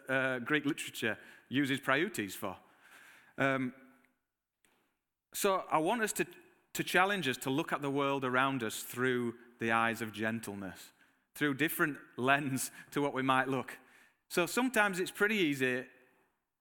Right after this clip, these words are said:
to look around at the world and say, "You know what? The world's gone to the dogs. It's not very good. I'm having nothing to do with it. It's not too flash around here anymore. It used to be all right,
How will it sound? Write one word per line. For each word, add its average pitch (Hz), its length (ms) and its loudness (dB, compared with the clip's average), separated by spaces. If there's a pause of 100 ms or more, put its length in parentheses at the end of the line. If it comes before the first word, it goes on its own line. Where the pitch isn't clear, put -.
(120)
to 147 100 -2
look 147 180 0
around 135 240 4
at 117 80 -4
the 117 80 0
world 117 420 -2 (300)
and 110 80 -12
say, 110 240 -2
"You 120 60 -4
know 123 120 -2
what? 113 220 -4 (400)
The 113 80 -10
world's 107 240 -4
gone 104 180 -6
to 104 80 -10
the 98 100 -6
dogs. 92 300 -8 (580)
It's - 120 -14
not 107 100 -2
very 98 120 -6
good. 107 260 -6 (640)
I'm 113 60 -2
having 110 260 -2
nothing 113 260 -6
to 110 80 -10
do 104 180 -4
with 98 140 -4
it. 95 120 -10 (320)
It's - 100 -14
not 143 140 -4
too 120 140 -4
flash 120 320 -2
around 107 220 -2
here 104 100 -2
anymore. 113 220 -2
It 117 60 -4
used 131 180 -2
to - 40 -18
be 117 80 -2
all 104 140 0
right, 117 200 -2